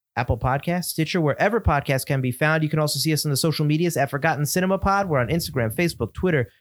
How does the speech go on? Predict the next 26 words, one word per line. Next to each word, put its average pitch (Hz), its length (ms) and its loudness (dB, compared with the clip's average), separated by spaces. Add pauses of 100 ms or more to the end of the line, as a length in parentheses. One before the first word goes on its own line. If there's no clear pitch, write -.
(140)
We 143 100 -2
put 160 140 0
out 139 160 4
awesome 156 280 2
commercials, 147 520 0
and 117 100 0
we'll 147 80 0
remind 135 320 0
you 131 80 -2
guys 127 240 0
whenever 120 220 -2
we 127 80 0
have 113 100 -2
an 113 60 0
episode 113 400 -4
'cause 107 140 -4
that's, 107 220 0
uh, 104 200 0
that's 110 180 -2
our 113 60 -8
job. 113 280 -2
That's - 160 -8
what - 80 -10
we 104 100 -6
do. - 180 -4
<laughs> - 1700 0